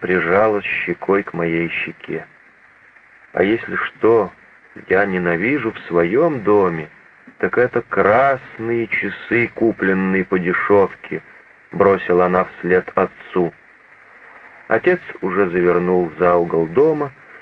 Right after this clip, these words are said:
я же, выйдя на крыльцо, оглянулся —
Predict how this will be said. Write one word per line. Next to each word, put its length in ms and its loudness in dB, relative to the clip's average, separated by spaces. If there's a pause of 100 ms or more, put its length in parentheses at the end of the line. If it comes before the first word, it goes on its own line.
(100)
я 320 2
же, 200 0
выйдя 600 0
на 120 0
крыльцо, 720 0
оглянулся — 840 0